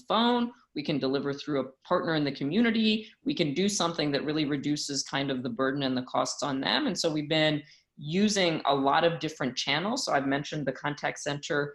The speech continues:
um, where we make a huge amount of outbound calls to deliver assessments. We actually deliver calls for interest. We deliver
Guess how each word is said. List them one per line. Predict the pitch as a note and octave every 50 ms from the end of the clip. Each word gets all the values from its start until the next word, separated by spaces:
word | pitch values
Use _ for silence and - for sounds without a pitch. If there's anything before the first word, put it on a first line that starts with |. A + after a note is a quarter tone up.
| - - _ _ -
um, | - C#3 C3 B2+ B2+ B2+ B2+
where | C#3+ D3
we | D3 C#3+
make | D3 C#3+ C#3
a | -
huge | C3+ - - F3 E3+ D#3+
amount | E3 D#3 D3 D3 C#3
of | C3+ - -
outbound | C#3 C#3 A#2+ A2 C3+ C3+ C3 C3 C3+
calls | - C#3 C3+ C3+ C3+ C3+ -
to | - C3+
deliver | B2+ A#2 B2+ B2+ C3 C3+ B2+ C#3 B2+
assessments. | B2 B2+ - - F#3 G3 - - - F3 E3+ E3+ E3+ E3 - -
We | D3 C3
actually | C3+ C#3 - - C#3+ C#3
deliver | B2+ C3+ C3 C3+ C#3 C3+ C#3+ C#3+ C#3 C3 - - - _ - _
calls | - - D#3 D#3 D#3 D#3 -
for | - C#3 -
interest. | - F#3+ G#3 G3+ - G#3 F#3 F#3 F#3 - - -
We | C#3+
deliver | C#3 C#3 C3+ C3+ C#3+ C3 C#3+ C#3+ C3+ C#3